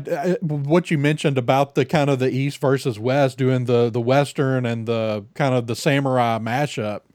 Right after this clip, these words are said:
you know, some, some of the old spaghetti Westerns did that, but I mean,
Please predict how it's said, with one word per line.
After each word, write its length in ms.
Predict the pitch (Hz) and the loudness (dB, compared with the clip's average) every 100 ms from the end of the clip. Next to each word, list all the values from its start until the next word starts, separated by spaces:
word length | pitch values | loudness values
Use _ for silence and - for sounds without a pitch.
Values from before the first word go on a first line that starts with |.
| _ _ _ _ | _ _ _ _
you 160 | 135 | -6
know, 200 | 117 113 | -2 -2
some, 260 | 113 202 233 | 2 4 4
some 460 | - - - 233 277 | 0 -10 0 0 4
of 60 | |
the 100 | 160 | 4
old 160 | 131 117 | 4 2
spaghetti 420 | - 123 147 170 | -2 0 2 2
Westerns 440 | 123 117 - 123 107 | 0 -2 -4 -8 -2
did 220 | 135 123 | -2 0
that, 220 | 127 123 | 0 0
but 120 | 135 | -2
I 20 | |
mean, 240 | 139 143 | 0 -2